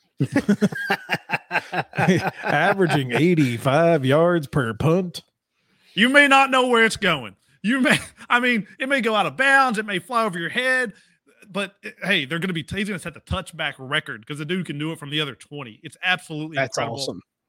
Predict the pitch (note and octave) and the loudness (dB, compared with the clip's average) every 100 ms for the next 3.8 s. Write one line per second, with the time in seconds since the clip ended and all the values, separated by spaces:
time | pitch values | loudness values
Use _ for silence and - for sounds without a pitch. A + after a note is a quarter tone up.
0 | _ _ _ _ A3+ G#3+ - _ - - | _ _ _ _ -2 -2 -4 _ -20 -18
1 | - B3+ A3 A3+ - E3 G3+ B3 F#3+ F3+ | -14 -8 -4 -6 -6 -2 2 2 2 4
2 | A3 A#3+ G#3+ G3 F3 F#3 - G3+ G3+ E3 | 4 4 4 4 2 -4 -4 -6 -4 -2
3 | D#3 D#3 C#3+ - _ D3+ C#3+ B2 | 0 -2 -4 -12 _ -6 -6 -10